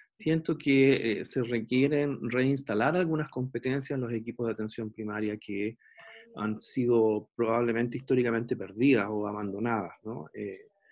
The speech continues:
eh, por ahí ve uno y escucha cosas, digamos, de las formas de hacer y de las formas de no hacer, y de las formas de decir y de los silencios que, que te hacen pensar en que, bueno, tenemos que repensar no solo la organización, sino que también el enfoque.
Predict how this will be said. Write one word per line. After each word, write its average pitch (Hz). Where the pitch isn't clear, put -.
eh, -
por 117
ahí 123
ve 127
uno 135
y 120
escucha 113
cosas, 127
digamos, 113
de 107
las -
formas 131
de 110
hacer 139
y 117
de 110
las 104
formas 127
de 107
no 127
hacer, 139
y 107
de 107
las 104
formas 127
de 110
decir 151
y 135
de 120
los 107
silencios 143
que, 120
que 127
te 120
hacen 131
pensar 127
en 123
que, 123
bueno, 113
tenemos 117
que 117
repensar 120
no 127
solo 139
la 127
organización, 107
sino 113
que 107
también 107
el 101
enfoque. 95